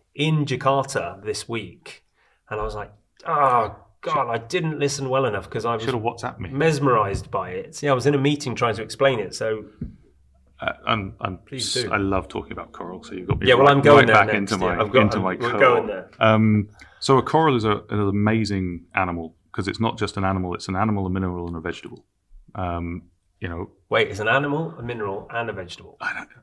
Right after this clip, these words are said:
Speaker 2: amazing.
Speaker 1: Really?
Speaker 2: You know, if you had to, you know that guessing game?
Speaker 1: Yeah, yeah.
Speaker 2: Yeah, well, it's all three in one. So the animal is, is a, you know, a very simple kind of, uh, think of an upside down jellyfish. Yeah? So it's got a little body and it's got its tentacles.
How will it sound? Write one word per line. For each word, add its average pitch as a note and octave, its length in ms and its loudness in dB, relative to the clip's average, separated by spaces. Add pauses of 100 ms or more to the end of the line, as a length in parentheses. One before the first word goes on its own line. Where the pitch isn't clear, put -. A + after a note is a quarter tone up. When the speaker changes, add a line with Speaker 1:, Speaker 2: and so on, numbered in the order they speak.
Speaker 2:
amazing. - 400 -16 (140)
Speaker 1:
Really? C#4+ 320 0
Speaker 2:
You G#2+ 100 -2
know, B2 140 6
if B2 140 4
you B2 60 4
had A#2+ 140 2
to, A#2 180 2
you A#2+ 100 2
know C3+ 100 4
that B2 160 2
guessing B2 300 0
game? C#3+ 240 0
Speaker 1:
Yeah, F3 100 0
yeah. F3 180 0
Speaker 2:
Yeah, B2 220 0
well, A#2 240 2
it's G2+ 160 -4
all B2+ 120 0
three A2 200 -2
in F#2 120 -2
one. E2+ 260 -6
So G#2 380 2 (440)
the A2 120 0
animal B2 600 2
is, F#2+ 560 -4
is F2 180 -10
a, E2+ 200 -6 (360)
you - 60 -16
know, F2 320 -16
a - 60 -6
very G#2+ 360 -4
simple G2 460 -4
kind B2+ 240 -4
of, - 80 -12
uh, - 140 -4 (180)
think D#3 180 -2
of A#2+ 120 0
an A2 80 2
upside G#2+ 320 -2
down F#2 180 -4
jellyfish. - 520 -10 (220)
Yeah? G#2+ 300 -8
So A2+ 160 -10
it's G#2 100 -10
got F#2 140 -6
a - 20 -8
little B2 220 -4
body G#2 400 0 (440)
and F#2+ 120 -8
it's - 80 -12
got F#2+ 100 -8
its - 120 -14
tentacles. - 520 -12